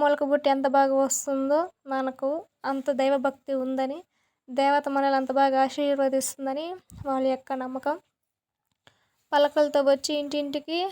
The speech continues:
మన వాళ్ళని అంతంతని తీసుకెళ్తూ ఉంటారు పలక వాళ్ళు. వేరే ఊరు నుంచి పిలుచుకొస్తాం, లేకుంటే మన ఊరు వాళ్ళు పలకని కొడతామన్నా అది వాళ్ళ ఇష్టం. ఈసారి మాత్రం వేరే ఊరు,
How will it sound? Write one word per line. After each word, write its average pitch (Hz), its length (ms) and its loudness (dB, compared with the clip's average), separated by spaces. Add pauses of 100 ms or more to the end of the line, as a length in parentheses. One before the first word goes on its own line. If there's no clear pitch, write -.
(680)
మన 277 100 2 (100)
వాళ్ళని 277 300 2
అంతంతని 277 500 -6
తీసుకెళ్తూ 277 460 -2 (140)
ఉంటారు 262 340 -2 (120)
పలక 269 220 -4 (100)
వాళ్ళు. 262 200 -4 (500)
వేరే 302 260 6
ఊరు 294 180 2
నుంచి 285 220 -8
పిలుచుకొస్తాం, 285 640 -8 (100)
లేకుంటే 285 400 -2
మన 277 100 2 (120)
ఊరు 320 140 2 (100)
వాళ్ళు 311 180 0 (420)
పలకని 294 500 -4
కొడతామన్నా 285 680 -2
అది 285 140 -2
వాళ్ళ 262 200 4
ఇష్టం. - 240 -10 (100)
ఈసారి 285 320 -4
మాత్రం 277 280 -6
వేరే 277 200 -4 (140)
ఊరు, 269 140 -4